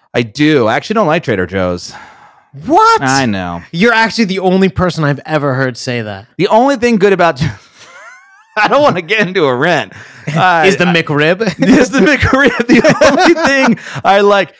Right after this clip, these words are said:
Speaker 1: I like their snacks, but 'cause they're cheap and whatever. But, uh, I mean, like, I don't wanna buy my produce in a bag, like a
Speaker 2: What?
Speaker 1: prepackaged bag.
Speaker 2: I don't know what kind of hippie shit they do in Colorado.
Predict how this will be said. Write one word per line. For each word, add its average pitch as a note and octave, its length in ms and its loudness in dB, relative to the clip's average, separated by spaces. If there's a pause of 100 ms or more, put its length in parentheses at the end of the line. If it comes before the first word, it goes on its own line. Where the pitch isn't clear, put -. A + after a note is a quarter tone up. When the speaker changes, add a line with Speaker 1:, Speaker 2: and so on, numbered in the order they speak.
(140)
Speaker 1:
I G3+ 140 0
like G#3+ 340 2
their G#3 240 0
snacks, D#3 800 -4
but D#3 440 -2
'cause D#3 120 -2
they're D3 120 0
cheap D3 380 -2
and C3 180 -2
whatever. B2+ 380 0
But, D#3+ 440 -2
uh, E3+ 180 -4
I F3+ 60 -2
mean, F#3+ 180 -4
like, E3+ 280 -6 (200)
I F#3 80 0
don't B3+ 100 0
wanna A3+ 140 0
buy D#3 200 0
my D3+ 120 0
produce D#3 420 -2
in C#3 80 -4
a A#2 60 -2
bag, A2+ 580 -4 (500)
like A2 120 -10
a A2 40 -8
Speaker 2:
What? C#3 400 -2
Speaker 1:
prepackaged A#2+ 380 -6
bag. G#2+ 440 -4
Speaker 2:
I G#3+ 260 2
don't G3 160 2
know E3+ 120 2
what D#3 100 0
kind D#3 180 -2
of C3 60 -6
hippie C#3 280 -4
shit C3+ 220 -6
they B2+ 100 -6
do B2+ 160 -6
in A#2+ 80 -8
Colorado. A#2+ 720 -6